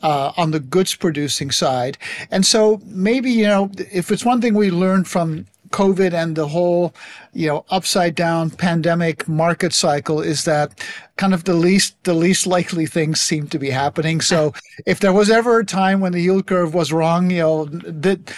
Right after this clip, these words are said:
Speaker 1: this would, the, the, you know, the, that, uh, you know, it, it would be this one. But the economy is regaining some momentum while inflation is receding.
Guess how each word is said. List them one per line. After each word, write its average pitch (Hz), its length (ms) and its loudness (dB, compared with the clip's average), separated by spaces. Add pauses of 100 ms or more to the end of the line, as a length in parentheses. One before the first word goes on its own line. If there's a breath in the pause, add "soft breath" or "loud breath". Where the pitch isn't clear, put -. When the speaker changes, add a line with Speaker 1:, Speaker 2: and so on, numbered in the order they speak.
Speaker 1:
this 226 240 2
would, 202 180 2
the, 180 140 0
the, 175 360 -4
you 190 120 4
know, 165 80 2
the, 156 240 -4 (540)
that, 220 280 0
uh, 175 60 -4
you 180 160 0
know, 156 100 0
it, 185 220 -2
it 202 80 2
would 196 180 2
be 190 120 2
this 165 260 -2
one. 143 180 -4
But 165 220 0 (400 loud breath)
the 202 100 0
economy 247 560 2
is 196 460 -2
regaining 202 640 2
some 196 180 0
momentum 165 800 -2
while 160 320 0
inflation 180 640 0
is 156 300 -4
receding. 147 640 -2